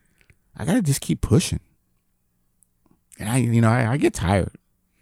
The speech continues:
I get tired just like the next person, but I, I gotta keep my head up and, and keep at it. The podcast has come a long way. As I look back at the social media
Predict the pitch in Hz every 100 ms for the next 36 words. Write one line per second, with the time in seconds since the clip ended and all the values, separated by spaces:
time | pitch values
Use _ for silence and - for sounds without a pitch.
0 | _ _ _ - _ _ _ - 151 190
1 | 139 143 143 147 - 113 147 - - -
2 | - 107 107 131 135 147 135 - 135 127
3 | 110 117 127 147 117 117 - 117 - 143
4 | - 180 - - _ _ _ _ _ _
5 | _ _ _ - - 107 113 - 143 151
6 | 151 143 143 147 143 127 185 - - -
7 | - 101 107 117 139 123 127 127 110 -
8 | 135 127 104 131 196 135